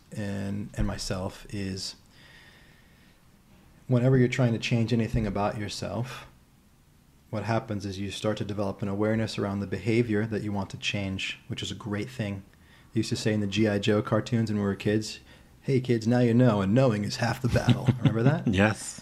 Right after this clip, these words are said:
Speaker 1: And
Speaker 2: Yes.
Speaker 1: so knowing is half the battle, but it's not the whole battle. The other side is, is action.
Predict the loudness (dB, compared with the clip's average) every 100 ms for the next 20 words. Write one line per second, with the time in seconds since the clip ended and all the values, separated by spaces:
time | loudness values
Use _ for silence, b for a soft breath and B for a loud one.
0 | 0 2 6 6 8 8 8 8 6 4
1 | 2 0 -2 -2 0 2 0 4 2 4
2 | 2 2 2 4 4 2 0 0 -2 -2
3 | -4 -8 -8 -6 -4 -6 -8 -10 -6 -2
4 | -2 -2 -4 -6 -6